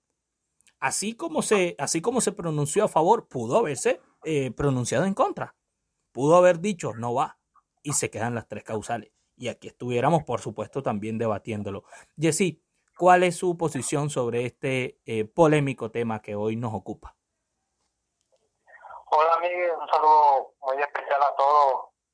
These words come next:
Speaker 2: los panelistas, y cuando escuchaba me, me, me quedó muy como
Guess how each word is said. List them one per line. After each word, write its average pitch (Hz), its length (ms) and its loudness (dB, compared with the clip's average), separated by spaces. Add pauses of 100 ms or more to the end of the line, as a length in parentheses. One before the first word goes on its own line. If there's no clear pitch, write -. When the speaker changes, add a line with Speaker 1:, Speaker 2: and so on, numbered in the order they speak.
(160)
Speaker 2:
los 127 120 -6
panelistas, 139 840 0
y 123 240 -16 (600)
cuando 147 240 0
escuchaba 160 760 2 (600)
me, 135 360 -2
me, 127 360 -2
me 127 140 -4
quedó 143 280 2
muy 151 520 -2
como 120 540 0